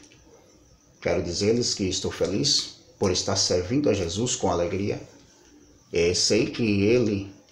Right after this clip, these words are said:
é bom e que a sua benignidade estende-se de geração a geração. Então é isto, eu fico pensando assim, muitas vezes no nosso dia a dia,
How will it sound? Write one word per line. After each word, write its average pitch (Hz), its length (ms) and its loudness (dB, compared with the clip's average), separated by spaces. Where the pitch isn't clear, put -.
é 117 80 2
bom 120 480 0
e 101 100 -2
que 98 120 2
a 101 80 4
sua 104 300 2
benignidade 104 1000 2
estende-se 101 720 2
de 95 120 -2
geração 101 520 2
a 107 40 0
geração. 87 540 0
Então 117 240 -2
é 101 140 4
isto, 95 220 0
eu 101 360 4
fico 143 320 0
pensando 120 500 2
assim, 110 460 0
muitas 98 260 0
vezes 104 400 2
no 107 80 -2
nosso 101 320 0
dia 101 140 2
a 85 40 -2
dia, 110 320 0